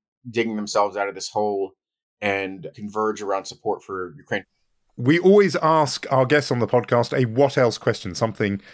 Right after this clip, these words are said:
Speaker 2: uh, a bit different. Uh, this week, the House committee investigating the January the sixth, uh, attack on the U S Capitol, January sixth, twenty twenty-one.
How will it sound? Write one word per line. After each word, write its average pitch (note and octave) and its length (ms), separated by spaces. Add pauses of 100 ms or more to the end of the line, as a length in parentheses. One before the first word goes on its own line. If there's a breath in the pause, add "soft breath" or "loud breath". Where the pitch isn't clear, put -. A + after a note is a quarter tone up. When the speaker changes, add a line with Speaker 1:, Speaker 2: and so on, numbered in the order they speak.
(240 loud breath)
Speaker 2:
uh, G#2+ 240
a A#2 80
bit C3 260
different. G#2+ 460
Uh, A2+ 260
this B2+ 300
week, D3 240
the A#2+ 160
House - 480 (340 loud breath)
committee C3+ 380
investigating A2 720
the G#2 240 (260 loud breath)
January A#2 460
the F#2+ 140
sixth, - 580
uh, F#2+ 240
attack - 480
on G2 220
the F#2 60
U G#2+ 180
S F#2+ 180
Capitol, A2 400
January G2 320
sixth, - 240
twenty F#2+ 300
twenty-one. F2+ 480